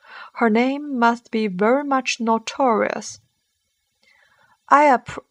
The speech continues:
I really appreci-, I really appreciate your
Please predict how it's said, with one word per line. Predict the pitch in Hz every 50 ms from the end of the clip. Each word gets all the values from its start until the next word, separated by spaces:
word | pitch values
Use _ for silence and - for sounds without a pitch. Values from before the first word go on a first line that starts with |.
| _ _ -
I | - 254 247 247
really | 247 226 196 208 233 262 277 302 302 311 262
appreci-, | - - - - 254 247 247 233 - - - _ _ _ _ - - - - -
I | 233 226 226
really | 220 202 226 262 277 311 311 302
appreciate | 277 240 240 - - - 294 294 - - 254 233 226 226 220 - - - - - - - _ -
your | 233 233 233 233